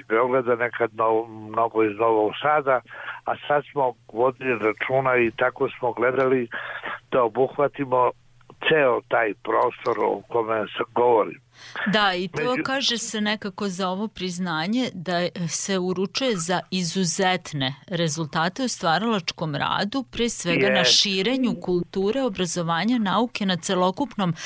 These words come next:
Speaker 2: srpskom kulturnom prostoru, te stoga je i logično
Speaker 1: Jest.
Speaker 2: što obuhvata i, e, profesore i univerzitetske radnike iz, e, Republike
Speaker 1: Jest,
Speaker 2: Srpske,
Speaker 1: tako.
Speaker 2: među njima je i naš dragi,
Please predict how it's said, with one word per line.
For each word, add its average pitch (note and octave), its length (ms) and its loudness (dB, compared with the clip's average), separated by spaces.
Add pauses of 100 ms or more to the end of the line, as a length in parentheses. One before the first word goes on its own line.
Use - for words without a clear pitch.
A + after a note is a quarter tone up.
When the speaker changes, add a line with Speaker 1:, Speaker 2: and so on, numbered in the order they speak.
(200)
Speaker 2:
srpskom G3+ 500 0
kulturnom G3 540 -2
prostoru, F3+ 640 -2
te D#3+ 180 -6
stoga G3 380 -2
je F#3 240 4
i F#3 40 2
logično C#3+ 640 2
Speaker 1:
Jest. F3+ 120 2
Speaker 2:
što F#3+ 160 2
obuhvata F#3 680 0
i, E3+ 200 0 (460)
e, F#3 300 4
profesore F#3 720 2
i F#3 60 -2
univerzitetske F#3 920 -2
radnike F#3+ 540 0
iz, E3+ 220 -2
e, F3 260 4
Republike C3 540 2
Speaker 1:
Jest, - 180 2
Speaker 2:
Srpske, B3 320 2
Speaker 1:
tako. G#3+ 200 2
Speaker 2:
među F#3+ 300 0
njima G#3 260 2
je F3+ 200 0
i - 20 -2
naš F3+ 300 0
dragi, F3 460 0